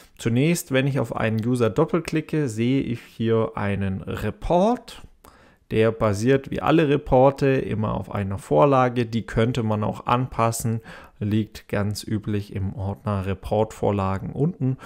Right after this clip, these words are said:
Und dann sehe ich jetzt hier also verschiedene Infos. Ähm, einerseits ausgelesen aus dem A D, in welcher Firma ist der, in welcher Abteilung ist der, in welcher Position ist der,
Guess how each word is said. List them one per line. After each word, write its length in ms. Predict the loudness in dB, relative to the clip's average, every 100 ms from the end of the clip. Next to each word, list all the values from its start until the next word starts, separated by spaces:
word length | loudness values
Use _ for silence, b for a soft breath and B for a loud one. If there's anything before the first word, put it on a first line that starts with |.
| B B -4
Und 60 |
dann 160 | -2 -2
sehe 180 | -2 -4
ich 200 | -6 -8
jetzt 200 | -10 -6
hier 320 | -2 -2 0
also 240 | -2 -2
verschiedene 560 | -4 -6 -6 -6 -6 -4
Infos. 840 | -2 0 0 2 2 2 -2 -12 B B B B -4
Ähm, 300 | -2 0 -4 -6
einerseits 1120 | -4 0 0 2 2 4 2 -4 -12 -12 -16 _ _ _ _ -2
ausgelesen 1300 | 2 2 2 -2 -2 0 2 2 0 -2 -4 -8 -8
aus 320 | -2 -2 -2
dem 220 | -4 -6
A 80 | -6
D, 420 | -4 0 2 4
in 220 | 2 0 0
welcher 280 | 0 0
Firma 480 | -2 2 4 4 2
ist 220 | 0 -2
der, 180 | 0 2
in 120 | 2
welcher 260 | 0 0 -2
Abteilung 600 | -4 -2 0 2 2 0
ist 220 | -4 -2
der, 140 | 0 0
in 120 | 0
welcher 240 | -2 -4
Position 640 | -6 -6 -6 -6 -2 0 2
ist 220 | 0 0
der, 260 | 0 0